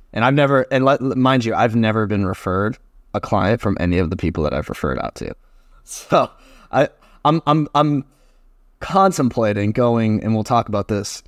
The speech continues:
Elon Musk's version of going demon mode, <laughs> just saying, "Fuck the rest of the industry," and just focusing on just, like,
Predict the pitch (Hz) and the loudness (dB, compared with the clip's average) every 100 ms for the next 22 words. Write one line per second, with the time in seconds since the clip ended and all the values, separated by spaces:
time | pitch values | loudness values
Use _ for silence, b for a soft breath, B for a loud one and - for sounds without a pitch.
0 | - - _ - 135 120 113 113 110 - | -20 -20 _ -4 2 4 6 4 2 -2
1 | - 101 104 101 87 104 120 110 110 101 | -2 0 0 -2 0 0 2 2 2 0
2 | 101 101 113 110 113 101 87 69 52 - | -2 -6 -6 0 2 2 -2 -6 -12 -14
3 | - 139 - - 196 - 247 165 - 233 | -12 -10 -4 0 0 2 -2 0 -2 0
4 | - - B B 233 - 156 151 139 - | 0 -6 B B -8 0 2 2 0 0
5 | 147 151 - - 131 131 120 127 120 113 | 2 2 2 -2 2 2 0 -2 -2 0
6 | 127 135 165 165 156 127 - 123 117 117 | 0 -2 0 2 2 0 0 -2 0 -4
7 | - 113 110 104 104 101 - _ _ _ | -4 -2 -2 -2 -2 -4 -8 _ _ _
8 | 123 123 - 117 107 104 | -2 -2 2 2 2 -2